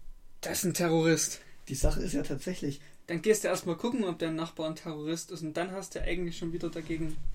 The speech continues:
Speaker 2: Eben, eben. Wenn die, wenn du die, das mit der Unschuldsvermutung ganz genau nimmst.
Speaker 1: Ja, theoretisch müsste erstmal alle. Ich glaub, die Unschuldsvermutung, die ist auch ein bisschen auf einen anderen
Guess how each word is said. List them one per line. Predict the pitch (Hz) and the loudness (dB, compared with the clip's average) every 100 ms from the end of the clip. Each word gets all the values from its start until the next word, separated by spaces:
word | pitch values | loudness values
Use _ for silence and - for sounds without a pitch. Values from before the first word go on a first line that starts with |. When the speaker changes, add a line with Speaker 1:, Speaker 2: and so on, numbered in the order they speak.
| - - | 2 2
Speaker 2:
Eben, | 165 190 143 - - - - | 2 2 0 -2 -4 -6 -4
eben. | - 180 127 - - - | -4 -2 -4 -8 -14 -4
Wenn | 160 151 | 0 2
die, | 147 135 | 2 2
wenn | 143 | 2
du | 135 135 - - - - | 2 -2 -6 -14 -10 -2
die, | 143 | -2
das | - 143 | -2 -2
mit | 139 | 0
der | 151 | 0
Unschuldsvermutung | 190 196 185 156 147 143 | 0 0 -2 -2 -2 -2
ganz | 135 170 - | -2 -2 -4
genau | 170 170 175 | -4 -4 -2
nimmst. | 180 165 143 - - - - - - - - - - - | -4 -4 -6 -8 -14 -18 -20 -20 -20 -12 -12 -12 -18 -8
Speaker 1:
Ja, | 185 | -8
theoretisch | 170 185 165 165 175 | -4 -2 2 2 2
müsste | 180 185 - | 0 -4 -6
erstmal | 180 - 170 | -8 -6 -6
alle. | 196 165 170 - - - - | -2 -2 -2 -14 -20 -20 -20
Ich | - | -4
glaub, | 180 170 | -2 -2
die | 175 - | -8 -2
Unschuldsvermutung, | 220 233 196 196 - 175 170 202 180 175 | 0 2 2 0 0 -2 0 2 0 0
die | 170 | -4
ist | - 175 - | -6 -6 -2
auch | 165 165 | 0 0
ein | - - | -6 -4
bisschen | 220 208 | -2 -2
auf | - 185 | -6 -8
einen | 180 | -8
anderen | - 202 185 | -8 -4 -4